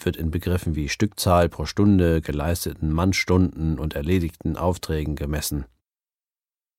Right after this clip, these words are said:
Er weiß etwas über Zeitvorgaben,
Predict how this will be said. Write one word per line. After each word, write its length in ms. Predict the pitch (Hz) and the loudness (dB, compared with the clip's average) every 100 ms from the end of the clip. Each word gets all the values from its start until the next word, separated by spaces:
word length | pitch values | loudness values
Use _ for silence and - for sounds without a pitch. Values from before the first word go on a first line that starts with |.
| _ _ _ - | _ _ _ 2
Er 160 | 101 | 6
weiß 220 | 107 113 | 6 4
etwas 340 | 101 98 98 85 | 2 2 2 2
über 320 | 87 82 80 | 0 0 0
Zeitvorgaben, 840 | - 104 - 85 78 76 69 69 | 2 2 2 -2 -2 -2 -2 -4